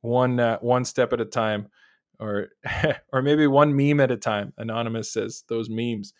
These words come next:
Uh, yeah, one, <laughs> one meme at a time, uh, will change hearts and minds, and, and, uh, whether it's short form or long form information, whatever people react to best,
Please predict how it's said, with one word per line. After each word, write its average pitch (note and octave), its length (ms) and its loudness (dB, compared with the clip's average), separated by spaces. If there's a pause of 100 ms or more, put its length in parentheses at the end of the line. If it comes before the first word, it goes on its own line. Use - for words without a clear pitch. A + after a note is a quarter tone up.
(540)
Uh, G#2+ 280 2
yeah, G#2+ 220 2
one, D3 280 6
<laughs> C#3+ 160 2
one F#3+ 220 6
meme F#3 240 4
at F3 100 6
a E3 60 2
time, D#3+ 460 2
uh, C3 200 0
will C3 140 0
change D#3 400 -4
hearts C#3 280 -4
and C3+ 100 -6
minds, C3 400 -2
and, A2+ 180 -6
and, A2 340 -10
uh, G#2 260 -2 (160)
whether A#2+ 260 -4
it's A2 120 -8
short C3+ 340 -2
form C3+ 260 -2
or F#2+ 80 -4
long B2 300 -2
form A#2 320 -6
information, A2 680 -8
whatever A2+ 320 -2
people A2+ 500 -2 (340)
react A2 400 0
to A2 160 -6
best, G#2+ 480 -2